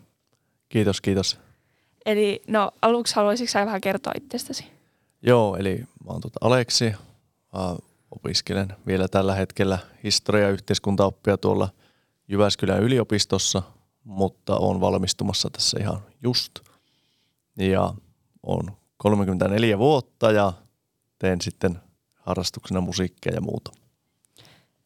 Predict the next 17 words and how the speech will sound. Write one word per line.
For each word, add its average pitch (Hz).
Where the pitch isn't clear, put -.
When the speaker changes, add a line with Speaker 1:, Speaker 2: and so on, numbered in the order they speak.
Speaker 2:
No, 220
haluatko 220
sä 214
nytten, 208
tota, -
kertoa 208
alussa 208
vaikka 247
tästä 247
kahdesta 226
kuluneesta 214
vuodesta 220
täällä 247
Ylitornion 220
yhteiskoululukiossa? 226
Speaker 1:
Joo, 123
kyllä. 104